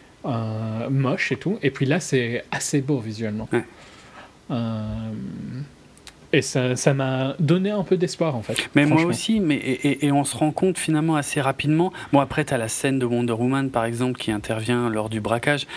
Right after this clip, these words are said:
Speaker 2: C'est finalement complètement anecdotique, ce truc-là. Mais, euh,
Speaker 1: Ouais, mais ça la remet en place,
Speaker 2: Oui.
Speaker 1: euh, il y a quand même son thème et tout ça, ça passe, quoi, tu
Speaker 2: Oui,
Speaker 1: vois.
Speaker 2: oui, bien sûr, mais de toute façon, on se rend bien compte,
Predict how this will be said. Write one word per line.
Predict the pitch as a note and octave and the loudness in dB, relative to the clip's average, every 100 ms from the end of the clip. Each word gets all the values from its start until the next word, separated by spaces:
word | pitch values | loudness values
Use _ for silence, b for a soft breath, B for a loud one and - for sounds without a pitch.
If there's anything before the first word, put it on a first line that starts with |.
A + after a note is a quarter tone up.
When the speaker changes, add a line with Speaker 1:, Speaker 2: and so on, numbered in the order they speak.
| B | B
Speaker 2:
C'est | - C#3 | -4 -2
finalement | - C#3+ C3 B2+ | 0 0 0 -2
complètement | A#2+ - B2+ B2+ C3 | -2 -4 -2 -2 0
anecdotique, | A#2 A2 A2 A#2 C#3 - | 0 0 -2 -2 -4 -6
ce | |
truc-là. | - A#2+ C#3 - B B B B B B A#2 | -6 -2 -2 -2 B B B B B B 0
Mais, | B2 B2 | 2 2
euh, | A#2+ A#2 | 0 4
Speaker 1:
Ouais, | E3 F3 | 4 4
mais | E3+ D3+ | 0 -4
ça | D#3 | -2
la | C#3 B2+ | -2 0
remet | C#3+ C3+ | 0 -2
en | B2 A#2 | -2 -4
place, | - C3 B2+ | -2 0 4
Speaker 2:
Oui. | F3 | 2
Speaker 1:
euh, | A2+ | 2
il | A2 | -2
y | A2 | -4
a | |
quand | G2 A#2 | -4 -6
même | G#2+ | -6
son | G#2 A2 | -6 -8
thème | G#2 B2+ B2 A2+ | -4 -2 -2 -4
et | A2 | -6
tout | - | -6
ça, | B2+ | -6
ça | - | -6
passe, | - - - | -10 -14 -12
quoi, | - - | -12 -2
tu | |
Speaker 2:
Oui, | G#3 | 0
Speaker 1:
vois. | B3+ | 2
Speaker 2:
oui, | A#3 | 0
bien | C3+ C#3+ | -2 -2
sûr, | F3+ | 0
mais | D#3 C#3 B B B B B - - - - | 0 0 B B B B B -20 -20 -20 -4
de | B3 | -2
toute | - | -2
façon, | G3 G#3+ A#3 D3 | -2 -2 -4 -2
on | D3+ | -2
se | - | 0
rend | E3+ | 0
bien | E3+ F3+ | 0 -2
compte, | F#3 F#3+ - | 0 -2 -2